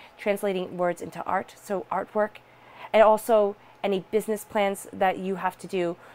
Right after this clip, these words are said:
that involve writing up documents or communicating with people. This is a fantastic time to do so 'cause your communication is going to be on point. Know and be mindful of being a bit sharp-tongued. All air signs have to be aware of that,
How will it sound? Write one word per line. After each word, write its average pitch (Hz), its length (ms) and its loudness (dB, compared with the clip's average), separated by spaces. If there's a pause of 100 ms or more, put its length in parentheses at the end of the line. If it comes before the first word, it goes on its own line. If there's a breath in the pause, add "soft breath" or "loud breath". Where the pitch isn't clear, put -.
(140 loud breath)
that 175 240 6
involve 170 580 4
writing 165 280 0
up 156 140 -12
documents 185 600 -2
or 151 260 -2
communicating 190 460 -4
with 180 100 -6
people. 170 380 -4 (320 loud breath)
This 214 160 -4
is 262 100 0
a 277 60 0
fantastic 175 580 -4
time 156 140 -8
to 156 80 -16
do 156 100 -8
so 151 220 -12 (220 loud breath)
'cause - 160 -8
your 196 80 -4
communication 196 540 -8
is 170 80 -10
going 160 220 -4
to - 80 -20
be 156 120 -8
on 156 160 -8
point. 147 320 -12 (380 loud breath)
Know 196 420 2 (260)
and 202 140 -2
be 202 100 -4
mindful 226 560 0
of - 160 -6
being 180 260 -4
a 175 60 -8
bit 170 220 -4
sharp-tongued. 156 540 -8 (100)
All 196 420 4 (400)
air 190 160 2
signs 185 280 0
have 170 180 -10
to 180 60 -12
be 185 120 -4
aware 180 220 4
of 156 100 -2
that, 156 200 0